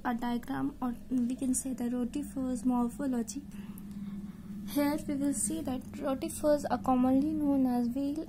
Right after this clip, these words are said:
animalcules, and the size of the rotifers ranges from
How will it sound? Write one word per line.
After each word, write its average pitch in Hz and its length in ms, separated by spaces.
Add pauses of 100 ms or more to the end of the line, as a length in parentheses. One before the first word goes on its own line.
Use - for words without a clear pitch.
animalcules, 254 1000 (100)
and 247 420 (140)
the 254 100
size 262 380
of 269 160
the 269 160 (360)
rotifers 262 960
ranges 254 440
from 240 300